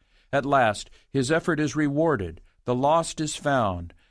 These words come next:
Then he does not scold it because it has caused him so much trouble. He does not drive it with a whip. He does not even try to lead it home.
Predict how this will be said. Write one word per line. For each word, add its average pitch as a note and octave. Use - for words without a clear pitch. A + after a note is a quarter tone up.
Then C#3
he D3+
does C#3
not C#3+
scold A2
it G2+
because G#2
it G#2+
has G#2+
caused A#2
him G#2+
so A2+
much G#2
trouble. F#2+
He D#3+
does D3
not C3+
drive A2+
it G#2
with A#2
a B2+
whip. G2
He C3
does C3+
not B2
even C3
try A2+
to B2
lead A2+
it A#2+
home. E2+